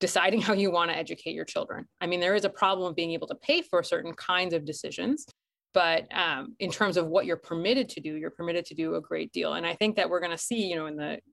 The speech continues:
coming years, these conflicts over curriculum and the politics of curricula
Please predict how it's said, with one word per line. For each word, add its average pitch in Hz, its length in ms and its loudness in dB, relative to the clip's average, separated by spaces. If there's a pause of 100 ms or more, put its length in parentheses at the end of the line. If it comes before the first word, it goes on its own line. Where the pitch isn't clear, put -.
(120)
coming 180 300 -4
years, 170 220 -2
these 160 160 -6
conflicts 180 540 -2
over 156 180 -2
curriculum 156 680 -4 (480)
and 156 120 -2
the 147 40 -2
politics 175 600 0
of 156 100 -4
curricula 160 600 0